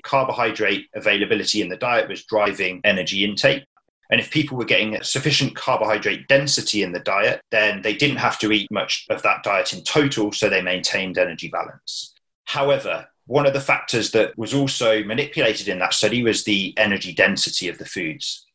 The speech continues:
And fat is one of the most energy dense of the macronutrients, around nine calories per gram, whereas carbohydrate has less energy density. It's only around four calories per gram. So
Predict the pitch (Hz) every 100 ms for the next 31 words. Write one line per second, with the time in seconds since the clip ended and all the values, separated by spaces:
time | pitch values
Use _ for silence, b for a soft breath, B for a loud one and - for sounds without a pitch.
0 | - 101 98 95 - - - 147 - 135
1 | 110 - 101 104 98 98 98 98 - -
2 | - 110 104 - - 120 113 - 92 -
3 | 95 85 - 101 - 101 101 92 - 139
4 | - 104 95 92 90 98 104 101 - 110
5 | 95 92 90 - - 101 92 98 98 110
6 | 120 _ _ _ 117 110 110 - 151 139
7 | 127 120 107 107 - 104 92 101 98 -
8 | 101 90 85 92 82 - 90 - 82 87
9 | 87 - 113 104 95 92 87 - 117 101
10 | 98 - 95 85 82 80 - 87 80 85
11 | 82 82 _ _ - 135